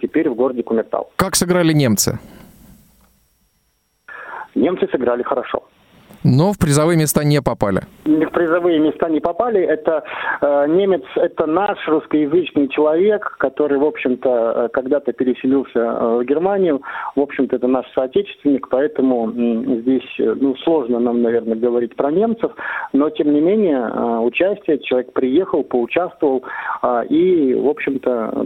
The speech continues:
Speaker 1: достойно выступил, и всё, всё замечательно, всё хорошо. И теперь, э, Иван, э, люди, спортсмены наши готовятся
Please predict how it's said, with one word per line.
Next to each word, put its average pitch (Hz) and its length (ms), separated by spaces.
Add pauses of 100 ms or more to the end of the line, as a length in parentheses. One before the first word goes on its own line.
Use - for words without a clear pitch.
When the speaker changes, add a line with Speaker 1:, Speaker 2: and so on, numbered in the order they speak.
(160)
Speaker 1:
достойно 123 460
выступил, 127 480
и 104 40
всё, 139 360
всё - 220
замечательно, 120 520
всё 120 240
хорошо. 196 540 (520)
И 175 140
теперь, 196 540
э, 156 60 (840)
Иван, 117 420
э, 123 280
люди, 143 680
спортсмены 170 500
наши 151 300
готовятся 135 400